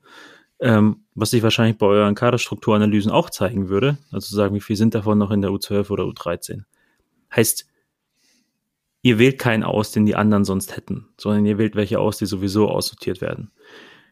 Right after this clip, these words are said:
Ähm, heißt, ich würd mich auf dieses Spiel nie einlassen, sondern wenn ich, weiß nicht, Verantwortlicher bei einem Verein aus dem Ruhrgebiet wäre, würde ich versuchen, so stark wie möglich mich in die Vereine in der Region zu vernetzen,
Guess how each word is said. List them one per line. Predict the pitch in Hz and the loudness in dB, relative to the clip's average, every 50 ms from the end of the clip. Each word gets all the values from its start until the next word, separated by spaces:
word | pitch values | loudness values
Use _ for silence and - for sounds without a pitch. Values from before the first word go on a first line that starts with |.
| _ _ - | _ _ -8
Ähm, | - 101 98 90 90 - _ _ _ - | -6 -4 -4 -4 -6 -8 _ _ _ -2
heißt, | - 107 - - | -2 -2 -2 -2
ich | 110 101 107 | -4 -2 -2
würd | 113 113 _ _ _ _ - | -2 -4 _ _ _ _ -10
mich | 110 101 - | -8 -8 -8
auf | 104 - | -8 -6
dieses | - 110 101 101 | -6 -4 -2 -2
Spiel | - - - 113 101 | -2 -2 0 2 4
nie | 101 107 110 101 | 4 4 4 4
einlassen, | - - 117 120 107 104 107 - - 113 110 101 | 4 2 2 4 4 2 2 2 0 -2 -2 0
sondern | 98 101 104 98 101 98 | 0 0 0 2 0 0
wenn | 98 95 | 0 -2
ich, | 98 95 - - - _ _ _ _ _ _ _ _ _ | -4 -6 -8 -14 -20 _ _ _ _ _ _ _ _ _
weiß | - 101 92 | -10 -10 -8
nicht, | 98 95 | -10 -10
Verantwortlicher | - - - 101 104 101 - 107 101 - 110 98 - 107 98 | -8 -6 -4 -4 -4 -2 -2 -2 -4 -2 -4 -6 -4 -4 -4
bei | 95 - 101 101 | -2 -2 -2 -2
einem | 95 98 101 101 | -2 -4 -6 -8
Verein | - - 101 98 | -8 -6 -6 -4
aus | 101 98 - | -4 -4 -4
dem | 101 101 98 98 98 - _ _ - | -4 -4 -4 -4 -8 -10 _ _ -16
Ruhrgebiet | 135 113 98 110 104 101 90 98 92 98 | -10 -4 -2 0 0 0 -2 -4 -6 -4
wäre, | 104 107 113 113 104 101 107 104 113 110 _ _ _ _ _ _ _ - | 0 2 2 2 4 2 2 0 0 -4 _ _ _ _ _ _ _ -8
würde | - 101 101 | -8 -6 -6
ich | 95 | -4
versuchen, | - 110 98 107 101 101 104 95 | -4 -2 -2 -2 -2 -2 -2 -2
so | 92 98 | -4 -4
stark | - - - - - 110 104 110 110 - | -4 -6 -6 -2 0 0 0 0 0 0
wie | 113 107 | 2 2
möglich | 104 107 110 110 110 - - 110 - - | 4 4 4 2 0 -2 -6 -6 -4 -4
mich | 107 101 - | -4 -2 -2
in | 101 | -2
die | 98 101 | -4 -4
Vereine | 98 - 98 - 95 98 104 113 113 | -4 -4 -6 -4 -2 0 2 2 4
in | 107 104 | 4 2
der | 98 95 92 | 2 0 -4
Region | 98 92 95 98 107 104 107 110 107 104 - _ - - - - _ - | -8 -6 -4 -2 -2 0 0 0 0 -2 -4 _ -20 -20 -20 -20 _ -10
zu | - 117 | -8 -6
vernetzen, | - - 107 101 101 117 - - - - 113 110 117 | -2 -2 0 0 0 -2 -2 -4 -4 -2 0 0 -2